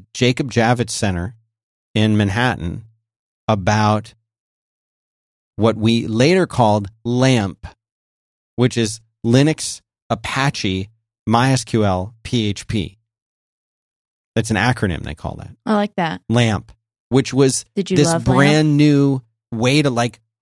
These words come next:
Speaker 1: host a website on your own. What's involved? So I talked about that. And I'm, um, I'm up in front of the class. It wasn't a class. It was a seminar, whatever. I don't, it was a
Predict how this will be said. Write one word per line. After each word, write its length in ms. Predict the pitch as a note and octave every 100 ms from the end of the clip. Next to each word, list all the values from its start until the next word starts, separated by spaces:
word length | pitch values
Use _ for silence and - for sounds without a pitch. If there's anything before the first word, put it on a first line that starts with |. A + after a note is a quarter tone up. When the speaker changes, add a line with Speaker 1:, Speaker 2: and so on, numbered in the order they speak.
| _
Speaker 1:
host 480 | - A#2 D#3+ - -
a 40 |
website 600 | E3 E3+ F#3+ - G3+ F#3+ F3+
on 120 | F#3
your 160 | F#3+
own. 320 | G#3 B3 G3 A#2
What's 300 | A#2 A#2+ F3
involved? 500 | E3 G3+ G#3 A2+ F#2+
So 100 | A#2
I 60 |
talked 260 | - C#3 C3+
about 220 | A2+ G#2+
that. 240 | E2+ D2+ - _ _ _ _ _ _ _ _ -
And 140 | C#3 B2+
I'm, 140 | A2+ A2+
um, 280 | A#2 A2
I'm 160 | G#2+ A2+
up 120 | C3 -
in 100 | C3+
front 180 | A#2+ B2+
of 40 |
the 80 | A2+
class. 460 | A2 F#2+ D#2 C#2+ -
It 40 | _ _ _ _ _ _ _ _ _ _ _ A2+
wasn't 200 | G#2 D2+
a 100 | -
class. 300 | C2 - -
It 40 |
was 140 | D2
a 340 | C#2+ - - -
seminar, 420 | - G#2+ G2 D#2
whatever. 320 | E2 A#2 G2 -
I 100 | G2
don't, 160 | G2+
it 80 | F#2
was 200 | G2+ F#2
a 560 | G2 G2+ G2+ G2+ G2+